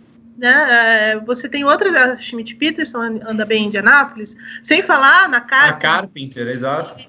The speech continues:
Speaker 1: E, e, né, enfim, então, assim, acho que é essa beleza mesmo que a, a Indy traz.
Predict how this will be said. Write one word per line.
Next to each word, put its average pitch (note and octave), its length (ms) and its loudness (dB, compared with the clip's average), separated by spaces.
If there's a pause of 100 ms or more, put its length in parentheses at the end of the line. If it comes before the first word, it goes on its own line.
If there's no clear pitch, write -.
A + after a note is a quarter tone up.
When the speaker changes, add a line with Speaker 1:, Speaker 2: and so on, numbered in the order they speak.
(220)
Speaker 1:
E, A#3+ 280 -14
e, B3 40 -8
né, C4+ 340 2
enfim, C4+ 400 -8
então, C4 160 -6
assim, C#4+ 380 -4
acho B3+ 200 -4
que - 60 -4
é D4 60 4
essa D#4 320 4
beleza F4 560 -2
mesmo C4+ 400 -4
que D4 300 -2
a, C#4 400 6
a C#4 80 4
Indy C#4 200 -2
traz. A#3+ 540 0